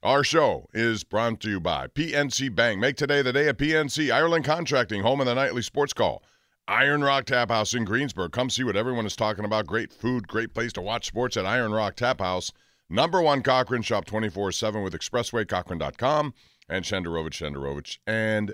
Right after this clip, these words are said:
Fishman. Four one two, nine two eight, nine three seventy is the number. And before I go back to the lines, just want to give you an update on what's going on with the N F L and whether or not you believe the Steelers still have a chance here at a wild card position. If you look at the division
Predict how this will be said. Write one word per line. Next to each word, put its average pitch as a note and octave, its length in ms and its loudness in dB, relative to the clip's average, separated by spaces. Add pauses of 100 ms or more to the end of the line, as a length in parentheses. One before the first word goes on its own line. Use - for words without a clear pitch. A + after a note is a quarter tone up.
(100)
Fishman. D#2+ 680 -10 (480)
Four B2 140 0
one C3+ 180 2
two, C#3 120 -2
nine A#2+ 220 2
two A#2+ 180 -2
eight, A#2 140 0
nine A2+ 320 0
three A2+ 220 -6
seventy A2+ 340 -2
is G#2+ 140 -2
the G2 100 -4
number. F#2+ 400 -2 (480)
And E2+ 160 -6
before B2+ 240 -2
I - 20 2
go G#2 140 -2
back A2+ 220 0
to G#2 100 -6
the G2 40 -4
lines, A2 300 -2
just G#2 220 -10
want G#2 100 -4
to G2 60 -4
give F#2+ 100 -6
you G2 80 -2
an G2 60 -2
update G#2 320 -2
on F#2+ 80 -2
what's G2+ 120 -4
going G2+ 200 -2
on G2 100 -2
with F2+ 100 -4
the E2+ 120 -2
N F#2+ 100 -2
F F2+ 160 -4
L G#2+ 240 -2
and F#2+ 160 -6
whether G2+ 200 0
or G2 40 -2
not G2+ 220 -4
you A#2 180 -2
believe G2+ 320 -4
the G2+ 60 -8
Steelers F#2+ 340 -6
still G2 220 -4
have F2+ 120 -2
a D2+ 60 -14
chance A2+ 380 -6
here E2 240 -4
at F2 240 -4 (500)
a G#2 80 -2
wild A#2 320 0
card D2+ 380 -4
position. D#2+ 420 -6
If C#2 100 -16
you F2+ 80 -6
look G#2 180 -4
at F#2+ 120 -6
the E2 400 -6
division F#2 640 -4